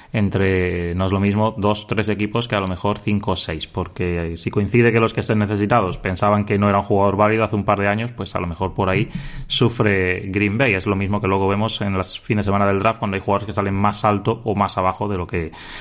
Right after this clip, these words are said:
pensamos. Bueno, iremos viendo cómo se desarrolla el tema. Lo importante, lo primero que hemos dicho, Rodgers sigue en Green Bay, Green Bay continúa siendo un, un favorito claro. Y bueno, no queremos ser sarcásticos, pero luego dirán que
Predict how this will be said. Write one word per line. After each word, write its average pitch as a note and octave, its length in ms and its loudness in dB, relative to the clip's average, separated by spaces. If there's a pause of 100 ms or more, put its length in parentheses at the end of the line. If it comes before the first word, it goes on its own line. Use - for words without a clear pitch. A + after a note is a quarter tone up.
(120)
pensamos. E2 500 -4 (540)
Bueno, E3 320 2
iremos A#2 260 4
viendo G2+ 260 4
cómo A2 200 4
se A#2 140 2
desarrolla A2 480 4
el G#2+ 60 0
tema. B2 220 6
Lo G2 80 4
importante, G2+ 840 2
lo F#2 300 0
primero F#2+ 360 2
que F#2 60 -2
hemos F#2+ 160 0
dicho, B2+ 460 0
Rodgers A2 480 2
sigue A#2 280 4
en A2 80 2
Green A2 260 4
Bay, A#2 200 4
Green G#2 300 2
Bay A2+ 160 4
continúa G#2 420 2
siendo G#2+ 380 2 (540)
un, G2+ 600 2
un A2+ 220 2
favorito G#2+ 480 2
claro. A#2 480 2 (220)
Y G2 200 -2
bueno, F2+ 240 -2
no F#2+ 100 0
queremos G#2 240 2
ser G#2+ 140 0
sarcásticos, A2+ 640 0
pero G2+ 180 0
luego G2+ 200 4
dirán G#2 240 2
que F#2+ 600 0